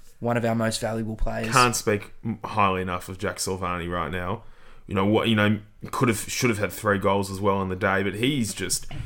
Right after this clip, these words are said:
Speaker 2: he's fearless. Knows he's, you know, he's not quick, but he's so clever, and it, it's amazing when you see a player now in their seventh year of footy, knows his niche, knows his role, and knows he doesn't have to flourish,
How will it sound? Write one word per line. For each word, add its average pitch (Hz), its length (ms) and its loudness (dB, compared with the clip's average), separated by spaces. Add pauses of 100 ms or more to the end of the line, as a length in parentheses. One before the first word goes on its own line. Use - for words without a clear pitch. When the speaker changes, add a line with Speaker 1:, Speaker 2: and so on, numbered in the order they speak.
(140)
Speaker 2:
he's - 180 0
fearless. 107 760 2 (360)
Knows 120 460 4
he's, 110 260 0
you 110 80 -2
know, 98 220 0
he's 101 200 -2
not 165 280 0
quick, 117 480 0 (360)
but 104 120 -4
he's 101 140 -2
so 131 440 4
clever, 101 400 0
and 101 400 -2
it, 117 220 -8
it's 135 220 0
amazing 131 460 2
when 120 120 2
you 117 60 0
see 120 200 2
a 113 60 2
player 110 340 0
now 104 240 0
in 107 100 -2
their 98 120 -2
seventh 113 440 0
year 104 140 0
of 101 80 -4
footy, 107 440 -2 (240)
knows 117 440 6
his 117 180 0
niche, 104 460 2
knows 113 360 2
his 113 160 -2
role, 107 320 2
and 113 80 -2
knows 170 260 4
he 190 60 -2
doesn't 170 260 4
have 160 140 0
to 123 100 -4
flourish, 151 640 4